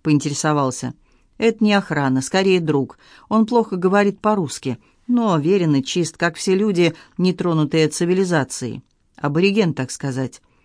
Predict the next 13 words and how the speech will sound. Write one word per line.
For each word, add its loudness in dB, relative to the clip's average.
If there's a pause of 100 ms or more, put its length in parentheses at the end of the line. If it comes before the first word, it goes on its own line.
(320)
«В -12
его -2
глазах 0
аборигены 0
скорее 0
мы». 0 (540)
Директор 0
громко -2
расхохотался, -6 (300)
удовлетворенно 0
хлопнув -2
в -6
ладоши. -2